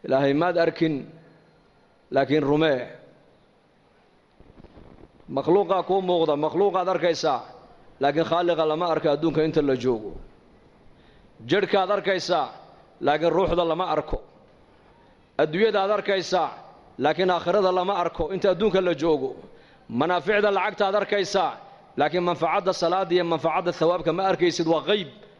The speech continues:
Aakhira taa lagugu tusin doonaa. Shayga maanta mushaahadaadka inoo muuqda ayaa hadhow toola noqon doona muqayabaat, wax kaa qarsoomay buu noqon doonaa. Shayga ghaybka maanta kaa qarsoon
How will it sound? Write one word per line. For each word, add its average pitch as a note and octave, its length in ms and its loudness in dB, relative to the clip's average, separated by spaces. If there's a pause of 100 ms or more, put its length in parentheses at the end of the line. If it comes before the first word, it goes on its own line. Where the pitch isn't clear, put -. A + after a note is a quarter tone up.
(120)
Aakhira E3 340 0
taa F3 160 0
lagugu D#3 260 0
tusin D#3 300 -2
doonaa. A#2+ 300 0 (1000)
Shayga G3+ 380 2
maanta G3+ 300 0
mushaahadaadka G3 800 0
inoo G#3 280 2
muuqda F#3+ 360 0 (520)
ayaa G3 240 2
hadhow G#3 300 2
toola G3 240 0
noqon F#3+ 280 -2
doona F#3+ 200 0
muqayabaat, F#3 680 0
wax G3+ 160 0
kaa A3 180 0
qarsoomay G#3 440 -2
buu G3 100 0
noqon F#3+ 320 0
doonaa. F#3 320 0 (380)
Shayga G#3+ 440 2
ghaybka G#3+ 360 2
maanta A3 320 0
kaa A3 220 0
qarsoon G#3 500 0